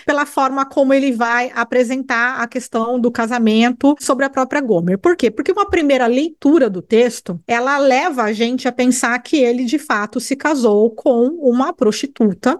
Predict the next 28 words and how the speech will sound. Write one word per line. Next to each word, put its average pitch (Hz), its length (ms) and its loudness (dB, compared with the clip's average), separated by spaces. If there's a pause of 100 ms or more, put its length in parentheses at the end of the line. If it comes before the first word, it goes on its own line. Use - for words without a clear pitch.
né? 185 220 2
Uma 202 180 6
mulher 190 440 4
promíscua, 233 800 0
e 220 140 0
que 294 160 0
filhos 277 480 0
foram 220 280 2
gerados 220 560 0
dentro 202 300 -2
desse 202 240 0
casamento, 220 960 0
né? 214 240 4 (240)
Então, 196 200 2
você 190 300 0
vai 196 320 -2
nos 202 260 -4 (120)
primeiros 208 360 0
três 190 220 0
capítulos 220 580 0
de 220 80 4
Oséias, 240 680 0
é, - 200 0
essa 233 160 -4
seria 262 360 2
uma 269 160 0
primeira 269 400 0
leitura. 196 520 -2